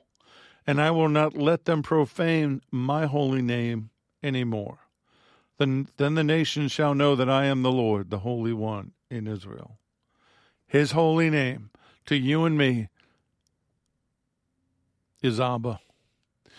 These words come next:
But see, our Abba is El Elyon, God Most High. He is the Creator. He is Jehovah. He is the great I Am.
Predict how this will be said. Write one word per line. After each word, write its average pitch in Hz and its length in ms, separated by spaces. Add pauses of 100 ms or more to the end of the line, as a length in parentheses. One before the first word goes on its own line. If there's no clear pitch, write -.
(140)
But 151 160
see, 160 160
our 151 400
Abba 170 400 (600)
is 104 120
El 135 180
Elyon, 139 560
God 135 320
Most 117 360
High. 143 440 (320)
He 170 240
is 147 240
the 143 120
Creator. 139 760 (560)
He 185 380
is 151 320
Jehovah. 131 720 (1600)
He 175 240
is 147 260
the 143 100
great 151 440
I 151 260
Am. 123 440